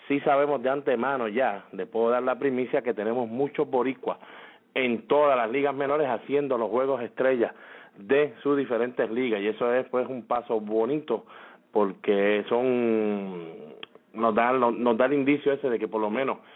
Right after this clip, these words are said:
en Liga Menor nuestros boricuas ya están poniendo sus números para que entonces empiecen a volver a subir, y, y espe-, y esperamos que en los próximos uno o dos años la cantidad aumente en Grandes Ligas de los boricuas,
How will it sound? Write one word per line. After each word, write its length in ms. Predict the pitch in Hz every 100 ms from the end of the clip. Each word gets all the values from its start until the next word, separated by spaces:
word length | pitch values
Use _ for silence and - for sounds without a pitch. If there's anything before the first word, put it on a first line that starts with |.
| - -
en 140 | 107
Liga 180 | 117 127
Menor 220 | 127 131
nuestros 340 | 123 120 131
boricuas 500 | 120 113 127 127 101 90
ya 260 | 120 - - - -
están 640 | - 113 - - 135 139 117 _
poniendo 540 | 113 110 123 139 123 110
sus 200 | 143 131 - _ _ _ _ _
números 500 | 117 147 151 120 110
para 300 | - 135 135
que 60 | 131
entonces 400 | 113 123 127 113
empiecen 480 | 104 98 117 120 123
a 80 |
volver 320 | 127 117 117 127
a 60 |
subir, 320 | - 135 127
y, 100 | 123 110 113 -
y 160 | 113 110
espe-, 320 | - 107 87
y 140 | 95
esperamos 500 | 113 117 107 117 123
que 100 | 117
en 100 | 120
los 120 | 123 -
próximos 520 | 120 120 127 113 101 - - - -
uno 260 | 131 123
o 80 | 117
dos 180 | 127 120 -
años 340 | 131 127 107 - - -
la 220 | 107 120
cantidad 640 | 131 120 104 110 107 120 -
aumente 560 | 117 110 110 120 113
en 80 | 107
Grandes 360 | 110 120 113 110
Ligas 300 | 135 117 101 - - -
de 160 | 110
los 160 | 135 123
boricuas, 640 | 113 110 120 110 95 87